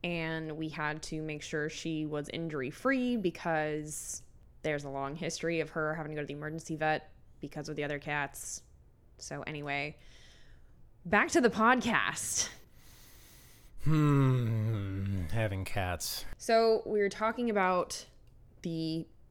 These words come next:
Speaker 1: plot line, and there's, like, a lot of weird cryptic interactions with, like, a lot of the, I don't wanna say, like, tertiary characters, but, like, the, the hybrids specifically.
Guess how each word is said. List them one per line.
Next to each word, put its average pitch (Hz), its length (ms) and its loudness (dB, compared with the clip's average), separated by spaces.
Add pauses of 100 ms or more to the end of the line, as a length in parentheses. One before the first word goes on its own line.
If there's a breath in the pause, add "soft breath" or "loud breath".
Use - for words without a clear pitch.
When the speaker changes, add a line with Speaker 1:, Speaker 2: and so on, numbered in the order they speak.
Speaker 1:
plot 226 340 4
line, 202 540 4 (500)
and 185 140 0
there's, 170 300 0
like, 175 140 2
a 156 80 4
lot 175 260 4
of 185 200 2 (180)
weird 190 560 2
cryptic 202 420 2
interactions 180 880 0
with, 170 380 4
like, 165 260 2 (380)
a 180 60 2
lot 165 320 4
of 165 180 2
the, 160 500 2 (720)
I - 60 -12 (280 loud breath)
don't 185 100 -2
wanna 180 100 -2
say, 175 120 -2
like, 147 120 -4
tertiary 175 480 2
characters, 180 640 2
but, 151 140 -2
like, 156 240 0
the, 147 280 -4 (360 soft breath)
the - 80 -4
hybrids 175 600 2
specifically. 262 1000 -2